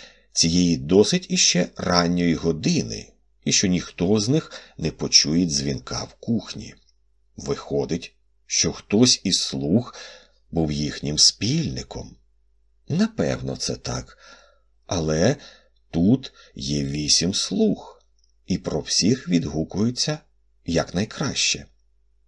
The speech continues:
«За інших рівних умов, — сказав Холмс, — можна було б запідозрити і служницю, в яку господар кинув каравку. Але це означало б,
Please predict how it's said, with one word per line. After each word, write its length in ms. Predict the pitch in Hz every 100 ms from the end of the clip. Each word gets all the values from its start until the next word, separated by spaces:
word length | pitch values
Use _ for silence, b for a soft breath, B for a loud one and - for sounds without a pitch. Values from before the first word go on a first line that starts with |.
| -
«За 200 | 104 113
інших 420 | 101 92 - 90
рівних 480 | 92 82 82 - -
умов, — 300 | 92 214 254 - _ _ _
сказав 420 | - 92 73 71
Холмс, — 420 | - 71 71 - B B B B B
можна 300 | 76 78 73
було 240 | 71 76 73
б 100 | b b _
запідозрити 960 | 76 73 73 73 107 80 - - - 73
і 60 |
служницю, 1000 | - 69 67 - 62 90 135 - - - - _ _ -
в 120 | 92
яку 340 | 85 - 87
господар 720 | 85 80 - - 71 - 101 127 B B B _
кинув 380 | - 127 143 139
каравку. 760 | 95 120 117 - - - - _ _ _ -
Але 300 | 85 76 73
це 320 | - 85 85
означало 840 | 76 69 69 - - - 67
б, 100 | 196